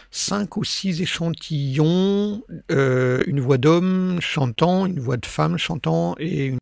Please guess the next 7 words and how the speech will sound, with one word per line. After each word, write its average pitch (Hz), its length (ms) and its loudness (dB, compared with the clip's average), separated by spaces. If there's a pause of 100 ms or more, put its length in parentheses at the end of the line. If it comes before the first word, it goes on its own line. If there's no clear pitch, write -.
guitare. 127 520 -4 (560)
Et, 139 480 2
euh, 123 380 0
on 139 140 -2
devait 127 340 2
classer - 380 -2
du, 117 180 -6